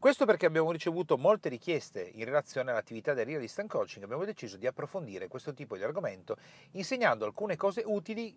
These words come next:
per i business coach che vogliono farlo come attività o magari lo stanno già facendo e vogliono migliorare tale professione.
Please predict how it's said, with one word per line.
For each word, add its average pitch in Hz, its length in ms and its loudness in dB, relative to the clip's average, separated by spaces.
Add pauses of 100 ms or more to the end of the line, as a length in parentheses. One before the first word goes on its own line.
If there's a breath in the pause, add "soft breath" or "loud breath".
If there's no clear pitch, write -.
per 214 280 8
i 131 100 -6
business 151 340 -4
coach 131 460 0
che 117 280 -2
vogliono 135 440 2
farlo 131 300 2
come 147 160 -2
attività 123 480 -2 (260 loud breath)
o - 80 -8
magari 113 300 4
lo 101 100 -2
stanno 127 240 0
già 160 140 2
facendo 107 420 -4
e 127 40 4
vogliono 92 440 -4
migliorare 101 800 -2
tale 101 480 0
professione. 95 600 -8